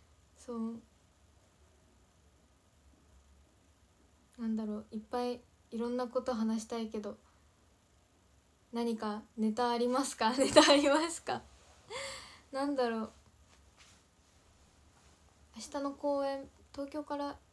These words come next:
ちはペンライトも、待ってます。わざわざ東京から。ありがとうございま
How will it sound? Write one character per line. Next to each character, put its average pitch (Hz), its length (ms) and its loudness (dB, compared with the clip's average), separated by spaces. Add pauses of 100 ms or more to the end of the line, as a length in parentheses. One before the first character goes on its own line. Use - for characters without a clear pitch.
(160)
ち - 120 -10
は 285 100 -4
ペ 269 160 -12
ン 262 80 -14
ラ 269 80 -10
イ 269 60 -12
ト 269 100 -18
も、 247 140 -14 (320)
待 285 200 2
っ - 40 -18
て 262 100 4
ま 247 300 4
す。 - 420 -14 (480)
わ 247 100 -4
ざ 233 140 -4
わ 226 100 -6
ざ 226 140 -8
東 233 220 -12
京 247 160 -10
か 262 120 -20
ら。 269 60 -18
あ 277 40 -20 (240)
り 262 100 -8
が 269 100 -12
と 269 140 -16
う 269 60 -14
ご 277 100 -14
ざ - 20 -20
い - 20 -20
ま 285 60 -16